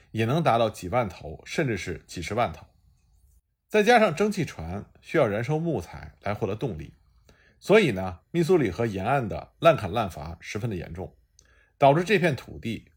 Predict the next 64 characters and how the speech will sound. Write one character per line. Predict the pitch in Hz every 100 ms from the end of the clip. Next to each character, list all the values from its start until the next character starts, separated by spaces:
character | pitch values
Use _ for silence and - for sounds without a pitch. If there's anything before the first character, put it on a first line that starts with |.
| _ -
供 | 196
养 | 123 90 87
动 | 165
物 | 117
群 | - 131
体 | 143 85
的 | 76
承 | - 117
载 | 101
能 | 69 85
力 | 101 - -
大 | 101
幅 | 82
的 | 90
下 | - 78
降。 | 82 - _ _ _ _ _
因 | 214 247
此 | 175
这 | 214 175
些 | 180
因 | 185 180
素 | 175 113 78 -
综 | - 190
合 | 139
起 | 92 73
来， | - - - - -
就 | - 147
决 | 101 110
定 | 156 127
了 | 85 - -
美 | 92 95
洲 | 110
野 | 87
牛 | 73 80
的 | 92
命 | 92 73
运。 | - _ - - - - - - _ _ _ -
但 | 247 214
尽 | 277
管 | 190 107
存 | - 127
在 | 156 127
着 |
各 | - 147
种 | 92 82
压 | 104
力， | 107 82 - - -
当 | 143 147
时 |
西 | 147 - 175
部 | 147
的 | 110
野 | 85 76
牛 | 82
数 | - 123
量 | 87 76 -
仍 | 135 120
然 | 85
是 | 87
相 | 82 113 107
当 | 104
庞 | - 76 85
大 |
的。 | 78